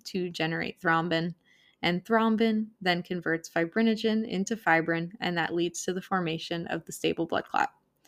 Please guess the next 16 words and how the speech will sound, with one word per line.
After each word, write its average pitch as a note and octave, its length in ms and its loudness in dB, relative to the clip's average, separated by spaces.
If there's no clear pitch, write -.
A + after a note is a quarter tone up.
So - 160 4
as A#3 120 8
you A3+ 80 4
can A3 140 2
see, G#3 160 0
these F#3+ 220 0
coagulation E3+ 640 0
factors - 440 -2
work - 200 -4
together, - 560 -4
uh, D#3 240 2
in E3 260 -4
a F#3 100 -6
cascade-like F3 1040 0
manner, F3 480 -2
with F3 180 2